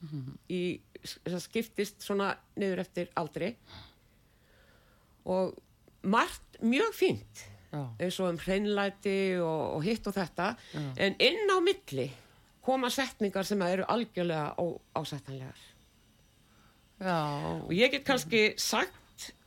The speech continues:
Speaker 2: þér og hlustendum svona eina, tvær setningar á hverjum
Speaker 1: Já.
Speaker 2: hóp. Núll til fjögurra ára.
Speaker 1: Já.
Speaker 2: Það er sem sagt, eh, leikskólinn. Kenna þeim að, að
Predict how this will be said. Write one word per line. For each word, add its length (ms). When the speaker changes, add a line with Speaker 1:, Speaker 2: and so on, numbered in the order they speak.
Speaker 2:
þér 340
og 260
hlustendum 680
svona 300
eina, 180
tvær 220
setningar 460
á 40
hverjum 400
Speaker 1:
Já. 340
Speaker 2:
hóp. 240
Núll 260
til 120
fjögurra 360
ára. 120
Speaker 1:
Já. 120
Speaker 2:
Það 120
er 40
sem 140
sagt, 380
eh, 260
leikskólinn. 600
Kenna 340
þeim 120
að, 200
að 260